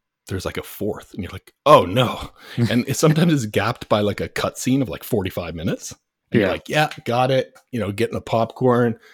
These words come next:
Speaker 1: starting to head out, like, just watching the cutscene. And then it's
Speaker 2: Mm-hmm.
Speaker 1: like,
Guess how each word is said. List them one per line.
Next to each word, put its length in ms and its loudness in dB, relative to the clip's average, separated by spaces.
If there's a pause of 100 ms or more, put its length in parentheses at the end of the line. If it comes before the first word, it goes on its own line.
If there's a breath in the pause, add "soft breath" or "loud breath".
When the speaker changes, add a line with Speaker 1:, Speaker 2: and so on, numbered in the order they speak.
(120 soft breath)
Speaker 1:
starting 360 2
to 120 2
head 180 0
out, 240 4
like, 140 -6
just 180 -6
watching 300 -4
the 60 -12
cutscene. 560 -2 (380 loud breath)
And 120 4
then 100 4
it's 120 2
Speaker 2:
Mm-hmm. 80 0
Speaker 1:
like, 240 -6